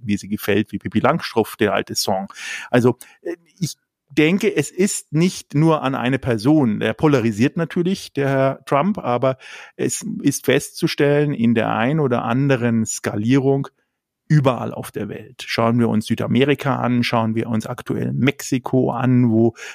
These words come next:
der Präsident abgewählt werden soll und ähnliche Trump-artige Züge aufweist. Da wird zwar vielleicht bei uns weniger berichtet drüber, aber es ist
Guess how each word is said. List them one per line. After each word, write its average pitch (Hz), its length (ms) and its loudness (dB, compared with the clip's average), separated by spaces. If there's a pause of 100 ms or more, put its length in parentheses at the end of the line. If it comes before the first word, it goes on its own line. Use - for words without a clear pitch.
der 117 80 0
Präsident 120 640 0
abgewählt 113 600 0
werden 113 320 2
soll 113 300 2
und 110 200 0
ähnliche 123 420 2
Trump-artige 117 800 -2
Züge 131 500 2
aufweist. 120 580 0 (380)
Da 113 100 2
wird 147 140 2
zwar 120 180 0
vielleicht 123 320 -4
bei - 80 -4
uns 110 280 0
weniger 117 380 2
berichtet 110 640 0
drüber, 107 400 -6
aber 120 220 -2
es 117 140 -2
ist 139 220 0